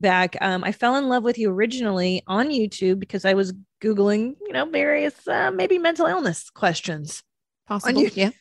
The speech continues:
Speaker 2: <laughs>
Speaker 1: maybe just wondering if I was okay. And then I found your book, Am I Okay? Did I say that right?
Speaker 2: Are You
Speaker 1: Uh,
Speaker 2: Okay?
Speaker 1: Are You
Speaker 2: Close. Mm-hmm.
Speaker 1: Okay? And, um, I read that book and I was like, "She's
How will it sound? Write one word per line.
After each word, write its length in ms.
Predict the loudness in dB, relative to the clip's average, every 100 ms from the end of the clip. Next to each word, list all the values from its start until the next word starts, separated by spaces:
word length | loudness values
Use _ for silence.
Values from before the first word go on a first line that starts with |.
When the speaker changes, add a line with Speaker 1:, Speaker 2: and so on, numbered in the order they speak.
| _
Speaker 2:
<laughs> 1160 | -4 -2 2 2 2 2 -2 0 -2 2 0 2
Speaker 1:
maybe 240 | 4 4 2
just 200 | 0 0
wondering 320 | 2 4 4
if 120 | 4
I 160 | 4 4
was 220 | 4 4
okay. 500 | 4 4 2 2 2
And 160 | 0 2
then 100 | 2
I 140 | 0
found 480 | 0 0 2 0 0
your 140 | -2
book, 480 | -2 2 2 2 -4 _ _ _ _
Am 160 | 0 2
I 140 | 4
Okay? 380 | 2 2 -2 -2 -4
Did 100 | -4
I 40 |
say 140 | -2 -2
that 180 | 0
right? 240 | 0 -2 -4 _ _
Speaker 2:
Are 140 | 0 2
You 180 | 2 0
Speaker 1:
Uh, 20 |
Speaker 2:
Okay? 260 | -2 -6 0
Speaker 1:
Are 140 | 2 4
You 100 | 4
Speaker 2:
Close. 200 | 4 2
Mm-hmm. 80 | 2
Speaker 1:
Okay? 340 | 4 2 0 -6 _ _ _ _ _
And, 440 | 2 4 4 2
um, 420 | 0 0 0 -2 -6 -4
I 80 | -2
read 280 | 2 0 2
that 180 | 0
book 180 | 0 -2
and 100 | 0
I 60 | -2
was 160 | -2
like, 120 | -4 -8
"She's 300 | -4 -4